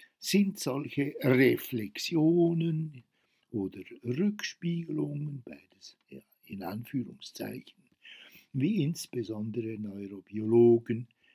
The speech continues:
wie Humberto Maturana und Francisco Varela überzeugend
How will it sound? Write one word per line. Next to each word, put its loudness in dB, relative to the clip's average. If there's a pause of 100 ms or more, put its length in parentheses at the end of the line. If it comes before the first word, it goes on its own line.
(140)
wie -6
Humberto -8
Maturana -8 (460)
und -12
Francisco -6
Varela -2 (460)
überzeugend -6